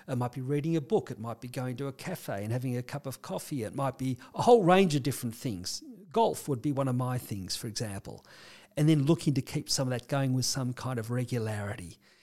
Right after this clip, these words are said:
And then if people are missing out on those things, that can be a bit of a warning sign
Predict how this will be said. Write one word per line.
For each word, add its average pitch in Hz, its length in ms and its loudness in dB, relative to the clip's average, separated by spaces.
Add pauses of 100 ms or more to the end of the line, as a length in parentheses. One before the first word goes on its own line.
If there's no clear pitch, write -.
(120)
And 156 80 2
then 175 80 10
if 175 140 4
people 202 240 2
are 156 40 4
missing 165 440 4
out 226 160 2
on 214 100 2
those 120 340 0
things, 151 460 -2 (280)
that 151 180 0
can 151 100 2
be 139 160 4
a 123 40 0
bit 143 140 0
of 123 100 -2
a 123 40 0
warning 139 500 2
sign 127 600 0